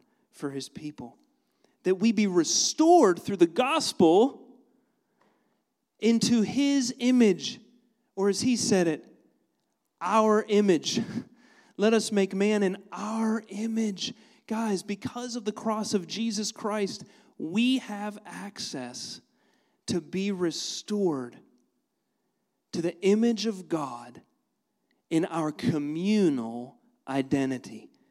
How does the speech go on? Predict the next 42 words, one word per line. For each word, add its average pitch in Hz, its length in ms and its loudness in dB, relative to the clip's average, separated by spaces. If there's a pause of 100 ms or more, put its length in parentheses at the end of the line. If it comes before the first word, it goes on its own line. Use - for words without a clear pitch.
(600)
in 156 100 0
how 190 220 0
we 190 140 4
relate 180 260 2
to 151 120 -2
each 143 120 -2
other. 143 80 -2
You 156 60 0
might 175 160 2
think, 180 180 -2
"Well, 165 140 4
like, 165 180 0
Steve, 175 300 -4
that's, 170 220 -2
like, 143 160 0
way, 202 680 2
what 185 240 0
does 202 160 4
it 202 80 6
mean 139 520 -2
for - 120 -6
me? 139 300 -6
What 165 120 2
does 185 120 2
that 185 180 0
mean 156 200 -4
for 131 200 -8
us 120 360 -10
in 135 180 -4
family? 131 640 -8
What 175 180 -2
does 196 140 -2
it 196 100 -4
mean 156 280 -4
in 135 120 -8
relationship?" 135 800 -6 (1040)
I 202 60 2
wanna 277 160 6
look 240 160 4
at 170 80 4
one 202 300 0
facet 214 880 -6